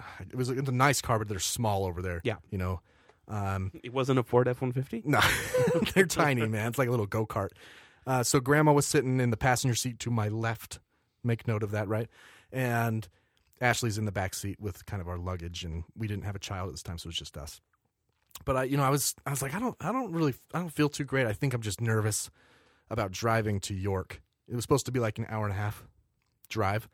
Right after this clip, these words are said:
Speaker 1: I was like, "Well, once we get on the freeway, I'll just stay in the center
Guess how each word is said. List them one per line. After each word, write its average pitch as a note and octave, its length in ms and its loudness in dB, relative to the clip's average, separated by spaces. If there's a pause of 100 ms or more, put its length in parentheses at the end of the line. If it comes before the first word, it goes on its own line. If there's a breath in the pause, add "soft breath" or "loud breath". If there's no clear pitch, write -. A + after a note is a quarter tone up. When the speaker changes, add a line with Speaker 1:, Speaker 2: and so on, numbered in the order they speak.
(580)
Speaker 1:
I B2+ 40 0
was B2 80 -2
like, C3 120 -2
"Well, D3+ 220 8
once F3 200 4
we E3+ 80 -2
get D#3 100 4
on B2+ 100 2
the A2 60 -2
freeway, G#2 640 -2 (800)
I'll G2+ 80 -10
just G2+ 220 -8 (180)
stay - 260 -6
in G#2+ 60 -2
the G#2+ 60 -2
center G#2+ 420 -2